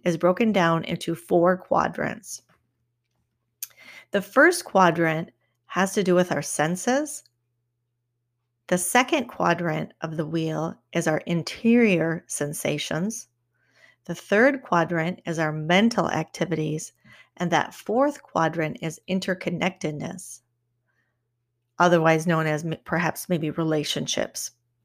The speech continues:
but it's more than relationships too. Okay, so the first quadrant,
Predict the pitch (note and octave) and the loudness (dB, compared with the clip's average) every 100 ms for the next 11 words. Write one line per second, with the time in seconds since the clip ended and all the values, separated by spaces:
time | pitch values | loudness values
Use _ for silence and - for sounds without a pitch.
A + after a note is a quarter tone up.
0 | _ G3+ A3 - G3+ F#3+ E3+ C#3+ C3 A#2 | _ 4 4 2 4 4 4 0 -4 -6
1 | - - - - - - A#2 _ _ _ | -8 -12 -14 -14 -14 -14 -14 _ _ _
2 | _ - - - - F#3 E3+ - - F3 | _ -20 -20 -12 -6 0 0 0 0 0
3 | E3+ A#3+ C4+ - - G3+ D#3+ B2 - | 4 4 4 2 4 4 4 -4 -6